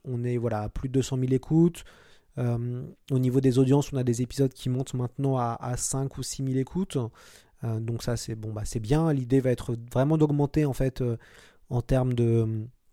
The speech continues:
en termes d'écoute, en termes d'auditeurs. Donc l'objectif, c'est vraiment de faire connaître le podcast au plus grand nombre. Donc il y a de vraies réflexions sur ça, c'est-à-dire comment faire, comment être meilleur,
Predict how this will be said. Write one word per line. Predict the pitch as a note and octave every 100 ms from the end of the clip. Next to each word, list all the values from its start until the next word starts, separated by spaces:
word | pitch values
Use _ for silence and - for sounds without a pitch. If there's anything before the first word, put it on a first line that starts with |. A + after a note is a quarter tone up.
| _ _ _ - -
en | A#2
termes | - A#2+
d'écoute, | B2+ - G#3+
en | C3+
termes | B2+ B2
d'auditeurs. | B2+ D3+ G#3+
Donc | E3+ A#2+
l'objectif, | C3+ A#2+ - D#3+
c'est | -
vraiment | A#2+ B2 C#3+
de | B2+
faire | - C#3+
connaître | E3 D3 D3+ -
le |
podcast | C#3 B2+ C#3 -
au | C3
plus | -
grand | C3 C3
nombre. | D#3+ F3 A#2+ - - - - _ -
Donc | A#2 A#2
il |
y | A#2+
a |
de | A#2
vraies | A#2 C#3+
réflexions | D#3 - C#3+ - D#3
sur | C#3+ D#3+
ça, | D#3+ D#3+
c'est-à-dire | - B2+ -
comment | - C#3
faire, | D3 - D3+ -
comment | C#3 C3+
être | -
meilleur, | C#3 C#3 D3 D#3